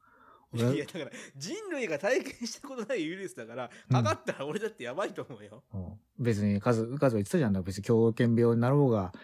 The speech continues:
Speaker 1: エボラ出血熱になろうが大丈夫でしょって言ってなかったっけ？
Speaker 2: 言ってない、言ってない。
Speaker 1: <laughs>
Speaker 2: 世の中には言ってない。
Speaker 1: あ、言っ-、
Speaker 2: 大-、狂犬病とエボラは大丈夫じゃねえって。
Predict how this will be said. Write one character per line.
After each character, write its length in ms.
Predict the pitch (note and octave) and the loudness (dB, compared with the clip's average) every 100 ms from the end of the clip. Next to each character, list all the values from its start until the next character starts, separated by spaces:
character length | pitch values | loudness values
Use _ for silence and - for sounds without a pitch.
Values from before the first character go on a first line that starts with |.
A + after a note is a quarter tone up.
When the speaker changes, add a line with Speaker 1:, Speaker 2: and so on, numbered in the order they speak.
| - | -2
Speaker 1:
エ 140 | B2 | 0
ボ 100 | A#2 | 4
ラ 80 | A#2 | 4
出 160 | A2 B2 | 4 2
血 240 | C3+ C#3 | 0 2
熱 180 | A#2+ A2 | 0 2
に 60 | G#2+ | 2
な 80 | |
ろ 60 | G#2+ | 2
う 40 | |
が 60 | G#2 | 2
大 220 | G#2+ D#3+ | 4 6
丈 60 | A3+ | 6
夫 20 | |
で 80 | A3 | 6
し 60 | A#2+ | 4
ょ 60 | |
っ 20 | |
て 60 | G2+ | 2
言 60 | B2 | 0
っ 20 | |
て 60 | F#3 | 4
な 80 | F3+ | 4
か 40 | |
っ 20 | |
た 80 | - | 2
っ 20 | |
け？ 200 | - D#3 - _ _ _ _ _ _ _ _ | -4 -4 -4 _ _ _ _ _ _ _ _
Speaker 2:
言 60 | - | -20
っ 40 | |
て 100 | - | -18
な 40 | - | -14
い、 80 | C3+ A2+ - - | -8 -6 -6 4
言 80 | D#3 | 6
っ 20 | |
て 80 | C3+ | 8
な 100 | D#3+ | 8
い。 40 | B2 | 6
Speaker 1:
<laughs> 80 | D#3+ | 4
Speaker 2:
世 80 | |
の 100 | B3+ - - - | 0 2 0 0
中 260 | - G#3 D3+ G#3 | -2 0 0 -2
に 100 | F3+ | 0
は 200 | G#3+ G3 | 2 0
言 180 | A3 A3+ | -2 -6
っ 40 | |
て 140 | D#4+ D4+ | -4 -4
な 160 | F4 | -2
い。 60 | B3 - A#3+ | -2 4 4
Speaker 1:
あ、 120 | D3 C#3+ | 6 6
言 100 | - | 6
っ-、 40 | |
Speaker 2:
大-、 160 | F#4 - | 4 -2
狂 120 | D4+ | 0
犬 360 | A4 A4 G#4 F4+ | 0 0 -2 -2
病 200 | E4 D#4 | -6 -6
と 80 | |
エ 80 | C#4 | -8
ボ 100 | C#4 | -4
ラ 80 | F#3 | -4
は 80 | B2 | -4
大 180 | F3+ G#3 | -4 -4
丈 120 | G3+ | -4
夫 20 | |
じ 80 | D#3+ | -6
ゃ 80 | A#2 | -10
ね 80 | |
え 20 | A#2 | -12
っ 20 | |
て。 280 | - - | -16 -16